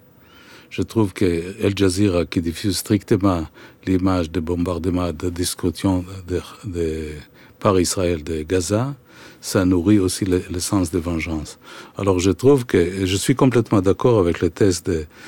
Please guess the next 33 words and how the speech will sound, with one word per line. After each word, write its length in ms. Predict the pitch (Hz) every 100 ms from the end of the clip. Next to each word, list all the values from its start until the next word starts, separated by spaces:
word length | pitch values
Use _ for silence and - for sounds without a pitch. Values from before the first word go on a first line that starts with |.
| - -
Susan 400 | - 110 98 87
Sontag, 600 | - 107 101 87 90 98 - - - - -
qui 120 | 98
a 60 |
dit, 320 | 85 104 107 101
qui 160 | 110
appelait 300 | 98 - 113
les 120 | 104
gens 200 | 90 107
de 80 | 101
regarder 440 | 87 87 90 90 104
les 100 | 95
souffrances 500 | - 92 113 98 -
de 80 |
l'autre. 540 | 98 107 90 - - - - _ _ _ -
De 720 | - - - - - - -
toute 0 |
façon, 340 | 123 139 104
sans, 380 | - 127 123 -
sans 240 | - 135 127
regarder 440 | 107 95 87 101
l'autre, 360 | 90 95 95 90
il 80 | 87
n'y 60 |
a 80 | 90
pas 160 | 98 80
la 100 | 80
paix. 240 | - 71 - _ _ _ _ - - - -
La 140 | 98
paix, 240 | - 104 87
comme 220 | 98 87
l'amour, 640 | 85 85 113 123 117 98 -
c'est 320 | - 90